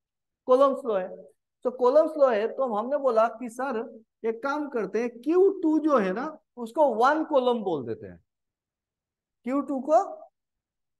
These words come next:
कितना बनाते हैं? वन कूलम्ब। तो वन कूलम्ब charge पे कोई भी दूसरा charge कितना force लगा सकता है, वही उस point पे उस charge का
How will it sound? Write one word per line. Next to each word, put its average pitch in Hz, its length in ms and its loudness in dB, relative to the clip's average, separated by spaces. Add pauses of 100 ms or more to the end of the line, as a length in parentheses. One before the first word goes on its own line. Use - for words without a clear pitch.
(240)
कितना 247 180 0
बनाते 311 360 2
हैं? 120 180 -6 (300)
वन 269 280 2
कूलम्ब। 123 440 -6 (320)
तो 220 100 0
वन 339 460 0
कूलम्ब 349 440 4
charge 247 400 4 (100)
पे 143 180 -2 (800)
कोई 269 220 6
भी 339 160 -2
दूसरा 254 400 0
charge 196 600 2 (560)
कितना 262 340 -2
force 285 420 -2
लगा 247 300 2
सकता 196 420 -2
है, 117 180 -8 (640)
वही 233 340 6
उस 285 320 0 (100)
point 277 440 2
पे 120 180 -6 (500)
उस 294 300 -4
charge 214 300 2
का 320 240 -2